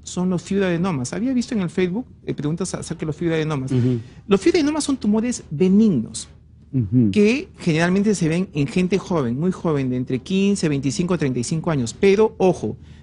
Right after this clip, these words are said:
Speaker 1: también se presentan en gente de, eh, cuarenta o cuarenta y cinco años, que es raro.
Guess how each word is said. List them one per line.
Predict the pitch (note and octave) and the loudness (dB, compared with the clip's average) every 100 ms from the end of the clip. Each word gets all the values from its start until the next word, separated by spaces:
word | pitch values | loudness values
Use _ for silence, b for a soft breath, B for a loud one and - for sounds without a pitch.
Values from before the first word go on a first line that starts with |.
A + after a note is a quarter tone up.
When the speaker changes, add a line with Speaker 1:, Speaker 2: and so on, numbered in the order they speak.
| - | 0
Speaker 1:
también | E3+ F3 G3 | 4 6 6
se | A3 | 4
presentan | G#3+ E3+ E3+ D#3+ F#3 G3 - | 2 2 2 0 0 -4 -2
en | C3+ | -2
gente | - D3+ D3+ D#3+ E3+ | 0 0 2 2 4
de, | D#3 D#3 F3 - - | 4 4 4 0 -8
eh, | - C3 B2 | -2 -2 0
cuarenta | C3 B2+ C3+ E3 | 2 2 2 2
o | |
cuarenta | D#3+ A#2 A#2 | 2 0 0
y | |
cinco | A2+ D#3 E3 | -4 -2 0
años, | F#3 - - - | 0 -2 -8 0
que | B2 | 4
es | D3+ | 4
raro. | C#3+ C#3+ G#2+ | 4 2 0